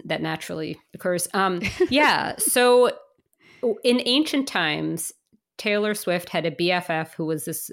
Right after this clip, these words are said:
Speaker 1: model named Karlie Kloss.
Speaker 2: Yes.
Speaker 1: Remember? Does this sound familiar? Okay, so they were rumored to be, um,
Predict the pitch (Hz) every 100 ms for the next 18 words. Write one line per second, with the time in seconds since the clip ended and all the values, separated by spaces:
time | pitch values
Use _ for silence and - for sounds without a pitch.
0 | - 175 208 160 147 151 156 156 - 170
1 | 165 151 - 160 240 311 - - _ _
2 | _ _ - 277 440 202 196 208 202 208
3 | 202 _ 185 175 190 202 196 202 196 202
4 | 202 214 214 _ _ _ _ _ _ _
5 | 190 - 135 - - 196 190 190 - -
6 | - 170 202 233 269 277 285 - 175 185
7 | 180 180 165 214 226 143 - 160 160 -
8 | - 180 160 160 160 160 165 - 170 160
9 | 156 156 151 160 156